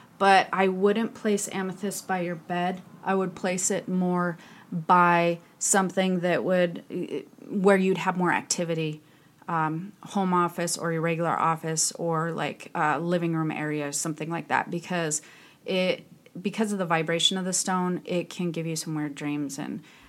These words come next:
um, make th-, not, it doesn't have, like, the calming vibration, but it will, it will have some protection properties. Merkabahs, oh my gosh, I, I know you guys have heard me talk about it, but they're my favorites.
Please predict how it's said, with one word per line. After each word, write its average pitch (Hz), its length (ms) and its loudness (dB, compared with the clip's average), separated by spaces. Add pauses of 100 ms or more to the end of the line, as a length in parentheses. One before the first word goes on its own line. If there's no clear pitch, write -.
(120)
um, 151 480 -2
make 160 500 -4
th-, - 260 -14
not, 180 360 2
it - 140 -6
doesn't 185 240 -2
have, 165 220 -4
like, 156 300 -4
the 160 60 -6
calming 160 500 -4
vibration, 160 540 -6
but 160 140 -6
it - 100 -8
will, 170 400 -4 (360)
it 180 100 -4
will 175 400 -4
have 156 300 -4
some 156 200 -2
protection 156 520 -4
properties. - 540 -6 (480)
Merkabahs, 196 1000 2 (320)
oh 202 200 4
my 190 160 0
gosh, 151 520 -2
I, 185 460 -2
I 185 140 -2
know 185 100 -2
you 180 160 -4
guys 170 220 -4
have - 80 -18
heard 175 140 -6
me 170 100 -4
talk 170 280 -2
about 175 260 -2
it, 170 200 -4
but 135 160 -8
they're 135 160 -6
my 143 220 -6
favorites. 175 720 -4